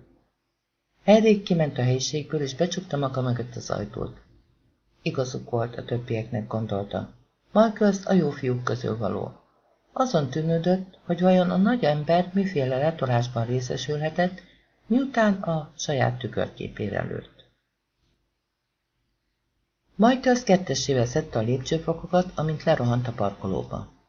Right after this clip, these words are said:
Mobiltelefonját a válla és a füle közé szorítva tokjába dugta a szolgálati fegyverét.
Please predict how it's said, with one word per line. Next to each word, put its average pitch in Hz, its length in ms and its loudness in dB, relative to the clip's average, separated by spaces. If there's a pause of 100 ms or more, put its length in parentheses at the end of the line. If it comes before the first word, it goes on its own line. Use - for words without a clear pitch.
(300)
Mobiltelefonját 190 960 2
a 117 80 -4
válla 156 320 2
és - 160 -4
a 127 60 -2
füle 135 280 -2
közé 123 280 -2
szorítva 127 500 -6
tokjába 139 460 -2
dugta 113 300 -6
a 98 60 -2
szolgálati 131 600 -4
fegyverét. 90 680 -8